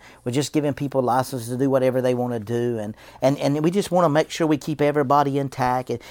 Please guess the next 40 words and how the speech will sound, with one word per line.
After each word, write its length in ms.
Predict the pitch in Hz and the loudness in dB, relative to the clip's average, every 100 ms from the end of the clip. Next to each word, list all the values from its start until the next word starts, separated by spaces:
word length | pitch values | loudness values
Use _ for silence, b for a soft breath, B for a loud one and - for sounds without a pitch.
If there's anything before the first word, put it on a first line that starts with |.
| B | B
and 140 | 127 - | -4 -2
keep 240 | 165 165 | 0 4
everybody 800 | 151 147 139 143 147 131 135 135 | 2 2 -2 -2 0 0 0 -2
in 80 | 127 | -4
self-righteousness. 960 | - 135 - 123 127 - 123 135 127 | -2 -2 0 -2 -2 -4 -6 -4 -4
But 180 | 139 135 B B B | -2 -2 B B B
I 80 | 190 | 4
want 160 | 285 277 | 4 0
to 120 | - | -2
talk 200 | 208 147 | -4 -2
to 80 | 151 | 0
you 80 | |
today, 160 | 135 135 | 0 2
and 100 | 160 | 2
I 40 | |
want 120 | 175 139 | 2 0
to 60 | |
start 320 | - - 180 | -2 0 4
out 100 | 147 | 4
by 80 | 127 | 2
making 380 | 135 131 123 123 | -2 -2 -2 0
one 240 | 151 214 | 2 2
statement 480 | 214 - 135 104 104 - _ _ _ _ _ _ _ - _ | 0 -2 -2 -4 -12 -18 _ _ _ _ _ _ _ -20 _
that 340 | 110 135 120 - B B B - | 2 4 2 -4 B B B 2
is 200 | 131 110 | 2 4
really 360 | 151 196 196 | 4 6 4
going 400 | 151 151 143 131 | 4 4 4 2
to 360 | 127 143 127 120 B B | 0 2 2 0 B B
lighten 460 | 117 123 120 - 98 | 0 2 2 0 -12
us. 260 | 92 - - | -14 -16 -8
And 140 | 123 135 | 2 4
I 40 | |
want 200 | 143 139 | 4 0
you 60 | 147 | 0
to 60 | |
understand 600 | 156 151 135 147 120 101 | 0 -2 -4 -4 -4 -6
this, 280 | 92 90 - | -10 -14 -14
that 120 | 92 - B B | -16 -16 B B
no 300 | 135 165 196 | 6 8 8
sin 600 | - 208 180 110 90 | 4 -2 -2 -4 -10